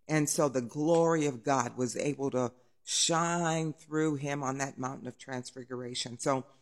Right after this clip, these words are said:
but the more that we forgive, the more we will encounter that light,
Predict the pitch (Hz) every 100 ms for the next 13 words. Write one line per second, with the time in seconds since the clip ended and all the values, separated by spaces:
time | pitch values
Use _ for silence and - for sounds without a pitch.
0 | _ _ _ _ _ 160 156 151 160 185
1 | 226 220 170 - 147 190 180 123 127 147
2 | _ _ _ _ - 147 135 196 143 127
3 | 131 - _ _ 139 143 151 185 185 170
4 | 151 139 - _ _ - 143 190 190 165
5 | 147 135 - - 196 185 - 135 127 139
6 | 143 127 135 131